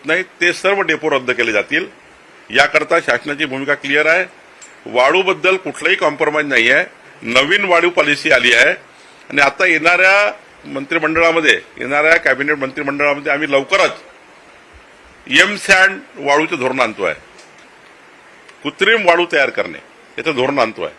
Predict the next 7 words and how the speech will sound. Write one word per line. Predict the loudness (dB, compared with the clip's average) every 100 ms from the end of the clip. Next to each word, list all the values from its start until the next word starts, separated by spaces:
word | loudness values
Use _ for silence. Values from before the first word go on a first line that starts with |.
| -20 -20 -20 -12
आणि | -6 0
हे | 0
धोरण | 2 0 2
राज्याकरता | 0 0 -2 -2 -2
महत्त्वाचं | -2 -2 -2 0 0
असणार | 0 0
आहे. | 0